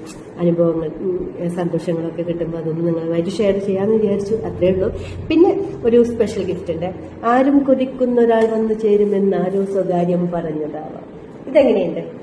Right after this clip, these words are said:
ഇത് നോക്കിയേ. കണ്ടടാ, സൂപ്പർ അല്ലേ? എനിക്ക് ഈ ഗിഫ്റ്റ് കിട്ടിയപ്പോൾ ഒത്തിരി സന്തോഷമായി,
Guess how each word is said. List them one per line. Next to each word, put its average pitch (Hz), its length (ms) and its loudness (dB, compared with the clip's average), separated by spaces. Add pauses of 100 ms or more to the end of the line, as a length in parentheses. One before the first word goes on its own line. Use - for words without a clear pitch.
(2750)
ഇത് 262 120 6
നോക്കിയേ. 220 380 4 (1500)
കണ്ടടാ, 262 580 2 (720)
സൂപ്പർ 254 300 4
അല്ലേ? 190 480 -2
എനിക്ക് 233 180 -2
ഈ 233 80 0
ഗിഫ്റ്റ് 226 280 -4
കിട്ടിയപ്പോൾ 208 320 0
ഒത്തിരി 233 500 -2
സന്തോഷമായി, 165 560 -4